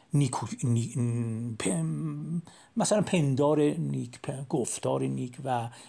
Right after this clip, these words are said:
این، این گونه، ام، مؤلفه‌های دینی که اینها انسانها رو، ام، به نظر او راست و ریست می‌کنند و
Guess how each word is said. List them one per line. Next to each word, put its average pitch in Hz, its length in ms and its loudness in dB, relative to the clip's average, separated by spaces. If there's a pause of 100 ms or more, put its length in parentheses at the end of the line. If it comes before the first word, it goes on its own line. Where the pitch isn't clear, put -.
(100)
این، 120 220 2 (240)
این 131 240 4
گونه، 95 420 0 (320)
ام، 143 300 -4 (280)
مؤلفه‌های 113 1000 -2
دینی 110 460 -4 (1300)
که - 100 0
اینها 117 400 2
انسانها 110 580 0
رو، 110 180 0 (320)
ام، 104 340 -6
به 113 120 2
نظر 110 320 2
او 117 240 -4 (280)
راست 101 560 0
و 104 60 -2
ریست 117 440 -4
می‌کنند 113 600 -2
و 104 140 -2